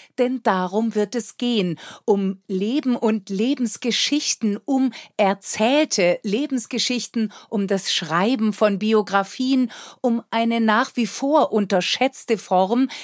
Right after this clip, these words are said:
die aus der aktuellen Kinder- und Jugendliteratur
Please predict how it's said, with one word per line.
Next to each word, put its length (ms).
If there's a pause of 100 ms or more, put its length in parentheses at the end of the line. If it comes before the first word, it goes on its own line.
(200)
die 220
aus 240
der 200
aktuellen 680
Kinder- 320
und 180
Jugendliteratur 1000